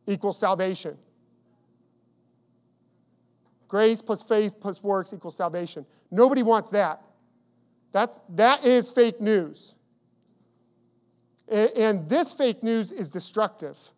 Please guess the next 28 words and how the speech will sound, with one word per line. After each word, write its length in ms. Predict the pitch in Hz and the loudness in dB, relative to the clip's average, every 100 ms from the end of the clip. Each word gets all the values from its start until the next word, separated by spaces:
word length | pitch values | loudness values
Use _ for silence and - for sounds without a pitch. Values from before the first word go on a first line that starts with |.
| _ _ _ _ _ _ _ - | _ _ _ _ _ _ _ -10
It's 160 | 196 202 | -8 0
not, 380 | 233 240 277 | 2 2 -2
it, 100 | 254 392 294 | -6 -4 -6
it 140 | 330 | -2
will, 580 | 269 240 220 208 208 202 - _ _ _ _ _ _ _ _ _ _ _ _ _ _ | 4 6 8 4 2 -4 -18 _ _ _ _ _ _ _ _ _ _ _ _ _ _
will 200 | 190 214 | 2 2
ruin 640 | 190 196 247 240 220 202 185 - | 4 2 4 6 4 2 -4 -10
your 240 | 170 233 269 | 0 4 4
life 340 | 220 202 196 - | 4 0 -2 -6
and 100 | 196 | -6
the 60 | 190 | -4
people's 300 | 214 214 180 | -6 -4 -2
lives 260 | 196 175 | -2 -2
around 320 | 170 185 180 | -6 -6 -6
you 80 | 151 | -8
if 220 | 196 - | -8 -6
you 140 | 190 214 | -4 -2
try 220 | 262 220 | -2 -2
to 120 | 214 | -2
hold 320 | - 220 214 - | 2 2 2 -2
everybody 600 | 220 202 175 185 180 160 - _ - | -4 -2 -2 -2 -4 -12 -20 _ -2
to 180 | 214 | 2
a 20 | 190 | 2
legalistic 1300 | 185 220 233 196 226 220 214 214 202 185 - - _ _ _ _ _ - | 2 2 4 6 6 6 2 2 -4 -4 -8 -20 _ _ _ _ _ -10
mindset 720 | 170 202 202 196 - 185 170 | 0 2 2 0 -2 -4 -4
and 200 | 170 165 | -6 -2
way 360 | 190 202 190 196 | 2 2 2 0
of, 280 | 180 156 | -2 -4